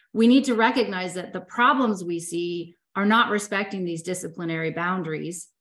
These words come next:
That means neither will the solutions, right? Which means that our thinking must match the complexity of the problems we face. And that's what a lot of our work and research in our program is about. And that's really what D S R P does. It aligns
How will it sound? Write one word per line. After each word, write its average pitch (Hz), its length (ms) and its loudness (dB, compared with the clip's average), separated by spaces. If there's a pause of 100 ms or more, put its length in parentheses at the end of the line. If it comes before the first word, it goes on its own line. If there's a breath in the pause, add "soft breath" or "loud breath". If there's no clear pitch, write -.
(360)
That 202 200 0
means 208 240 0
neither 196 340 2
will 180 180 -2
the 180 100 -6
solutions, 208 840 -2
right? 165 320 -8
Which 220 220 2
means 233 320 4
that 190 380 -2 (500)
our 208 100 2
thinking 214 580 0
must 196 340 -4
match 185 500 -4 (140)
the 190 120 -6
complexity 190 760 -2
of 170 100 -6
the 180 80 -6
problems 170 500 -6
we 165 140 -6
face. 165 420 -10
And 175 160 -8
that's 175 320 -8
what 180 260 -4
a 175 60 -6
lot 170 220 -4
of 170 100 -6
our 165 180 -4
work 165 300 -6
and 165 100 -8
research 165 480 -8 (100)
in 190 200 -2
our 165 160 -4
program 165 720 -6
is 165 160 -8
about. 165 380 -4
And 170 100 -4
that's 190 320 -2
really 202 240 4
what 180 220 -4
D 180 160 -6
S 170 100 -8
R 165 140 -4
P 165 180 -10
does. 180 320 -2
It 160 80 -8
aligns 175 680 -4